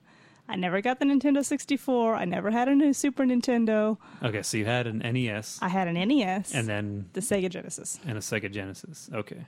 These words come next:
Speaker 1: And then my computer, which is what
Speaker 2: Okay.
Speaker 1: I played most of the time until I bought the P S two.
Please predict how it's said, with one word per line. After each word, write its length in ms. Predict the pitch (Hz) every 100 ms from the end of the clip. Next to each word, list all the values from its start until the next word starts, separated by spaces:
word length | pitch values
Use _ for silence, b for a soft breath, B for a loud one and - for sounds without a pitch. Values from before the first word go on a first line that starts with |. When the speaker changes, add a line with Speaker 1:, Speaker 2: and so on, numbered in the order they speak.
| -
Speaker 1:
And 140 | 196
then 100 | 180
my 140 | 170 160
computer, 440 | - - 170 -
which 240 | 170 - -
is 120 | 190
what 140 | 190 175
Speaker 2:
Okay. 120 | 160
Speaker 1:
I 40 |
played 420 | 170 - 175 165 165
most 360 | 175 175 -
of 120 | 170 -
the 80 |
time 400 | 160 202 180 170
until 300 | 170 175 175
I 100 | 160 165
bought 300 | 160 - -
the 80 |
P 180 | - -
S 180 | - -
two. 240 | - -